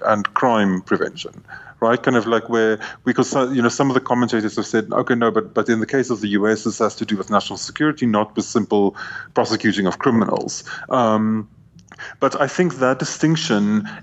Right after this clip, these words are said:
isn't such a clear one in non-U S, non-Western societies, because I think, you know, because in a, in a country like China or countries like i-, in Africa, corruption is so pervasive that it becomes a kind of a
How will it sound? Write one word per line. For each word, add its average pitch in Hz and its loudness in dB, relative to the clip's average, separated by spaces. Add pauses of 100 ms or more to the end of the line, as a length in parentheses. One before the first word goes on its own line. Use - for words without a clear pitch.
(140)
isn't 147 2
such 147 0
a - -4
clear 135 0
one 101 0
in 113 0
non-U 104 0
S, - 0
non-Western 107 0
societies, 104 0
because 113 -2
I 117 0
think, - -2 (220)
you 127 0
know, 110 0 (220)
because 165 2
in 135 2
a, 123 2
in 123 2
a 120 2
country 117 0
like 104 0
China 151 2
or 135 2
countries 117 -2
like 101 2
i-, - -4
in 113 0
Africa, 107 0 (320)
corruption 160 0
is - -2
so 143 0
pervasive 104 -2 (240)
that 123 0
it 135 -2
becomes 139 0
a - 0
kind 113 0
of 101 0
a 101 2